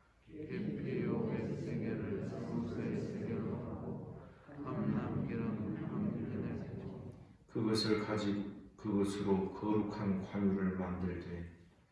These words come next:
Speaker 2: 향을 제조하는 법대로 향기름을 만들지니 그것이 거룩한 관유가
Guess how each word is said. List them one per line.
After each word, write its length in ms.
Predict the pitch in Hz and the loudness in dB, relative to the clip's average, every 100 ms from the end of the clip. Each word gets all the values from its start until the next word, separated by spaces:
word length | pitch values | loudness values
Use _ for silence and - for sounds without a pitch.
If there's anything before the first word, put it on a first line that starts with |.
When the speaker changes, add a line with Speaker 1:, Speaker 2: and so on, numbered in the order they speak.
| _ _ | _ _
Speaker 2:
향을 540 | - - 120 110 101 | -10 -2 4 6 4
제조하는 760 | 95 - 98 - 101 95 98 92 | 2 2 2 2 4 4 4 4
법대로 600 | 95 - 92 92 87 85 | 0 -2 0 0 0 -2
향기름을 1000 | 85 - 123 110 - 95 95 95 92 85 | -2 -4 -2 -2 -2 0 0 2 2 0
만들지니 800 | 85 85 - 92 - - 90 - - - - - - - - - _ - | -2 -4 -6 -6 -8 -10 -12 -14 -18 -20 -20 -20 -20 -20 -20 -20 _ -18
그것이 580 | 160 101 104 101 104 101 | -6 0 2 4 2 0
거룩한 720 | 104 101 95 - 101 95 90 - | 2 2 0 0 2 2 2 -2
관유가 720 | - 101 95 92 90 85 | -2 0 2 0 -2 -4